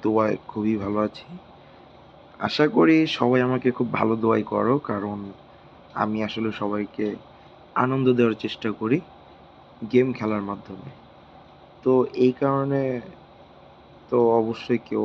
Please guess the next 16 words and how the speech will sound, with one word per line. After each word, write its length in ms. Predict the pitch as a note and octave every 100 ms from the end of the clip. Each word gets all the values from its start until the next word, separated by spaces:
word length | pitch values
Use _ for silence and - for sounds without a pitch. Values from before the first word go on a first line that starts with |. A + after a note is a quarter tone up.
| G#2+
আমার 240 | G#2 G#2 G2+ - - - - - - - -
জন্য 160 | A2+ G#2+ G#2+ -
খারাপ 220 | G#2+ G#2+ -
চাইবে 260 | A#2+ A2 F#2+ G2+
না, 60 | - -
এটা 140 | - G#2
আমি 160 | F#2+ G2 F#2+ - - - -
মনে 180 | A2+ A#2 G#2+
প্রাণে 220 | G#2 G2+ G2
বিশ্বাস 300 | - - G#2+ -
করি। 180 | F#2+ - -
কারণ 240 | G2+ G#2 A2+ A#2 - - - - - G#2 -
যেই 160 | A#2+ A2+
মানুষ 240 | A2+ A#2 A2+ - A#2
অন্যজনকে 520 | A2+ A2 A2+ A2 A2+ A2
আনন্দ 220 | A2 A#2